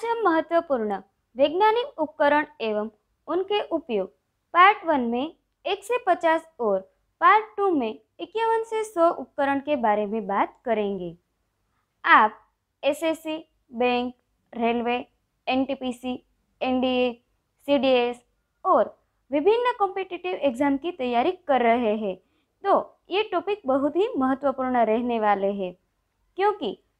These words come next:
सभी एग्जाम में एक और दो क्वेश्चन पूछा जाता है। तो वीडियो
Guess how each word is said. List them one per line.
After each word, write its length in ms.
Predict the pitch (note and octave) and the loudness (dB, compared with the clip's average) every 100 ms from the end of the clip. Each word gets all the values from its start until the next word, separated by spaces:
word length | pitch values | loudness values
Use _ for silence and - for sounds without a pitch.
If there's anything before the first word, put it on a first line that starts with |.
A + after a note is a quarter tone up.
| _ _ | _ _
सभी 280 | G4 G#4+ B4 | 0 2 2
एग्जाम 480 | E4+ E4 D4 F#4+ F4 | 2 2 4 4 4
में 240 | A#3 F#3+ _ _ _ _ F4 | 0 -4 _ _ _ _ -4
एक 220 | A4 A4 | -2 0
और 200 | A4 G#4 | 0 2
दो 140 | F#4 | 0
क्वेश्चन 440 | F4+ D4 D4 E4 G#4 | 0 0 0 0 -4
पूछा 580 | - _ - C#4 D4+ B3 | -6 _ -10 -4 0 0
जाता 360 | B3+ A3+ A#3+ | 0 -4 -2
है। 360 | A#3 A#3 F#3+ F3+ _ _ _ - | -2 -2 -4 -6 _ _ _ -4
तो 120 | G4 G#4+ | -2 2
वीडियो 340 | F#4+ F4+ | 2 2